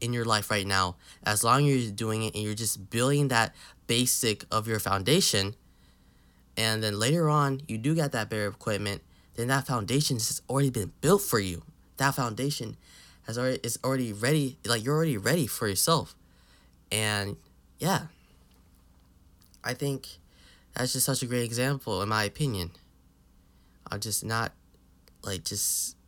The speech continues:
putting it, like, just not putting it off and just doing it in the now. Just execution is just the important thing. It's a, that, it re-, that really matters if you want to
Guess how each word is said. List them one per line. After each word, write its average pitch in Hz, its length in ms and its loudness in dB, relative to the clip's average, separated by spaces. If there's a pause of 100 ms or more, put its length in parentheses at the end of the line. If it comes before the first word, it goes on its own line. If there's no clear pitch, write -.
(260)
putting 123 300 2
it, - 160 -2
like, 104 240 -4
just - 220 -4
not 131 180 2
putting 139 220 0
it 131 140 0
off 143 280 2
and 113 140 -6
just 113 160 -4
doing 117 260 -2
it 135 140 -2
in 120 140 -4
the 123 100 -2
now. 127 320 2 (1200)
Just - 360 0 (100)
execution 143 880 4 (280)
is 107 280 -2
just 107 580 0 (260)
the 117 120 -4
important 117 600 0
thing. 104 280 0 (880)
It's 104 160 0
a, 113 140 0
that, 113 340 2
it 120 160 -2
re-, 135 160 4
that 127 320 8
really 143 240 8
matters 117 560 6 (1120)
if 113 180 0
you 120 140 0
want 110 300 2
to 104 360 -2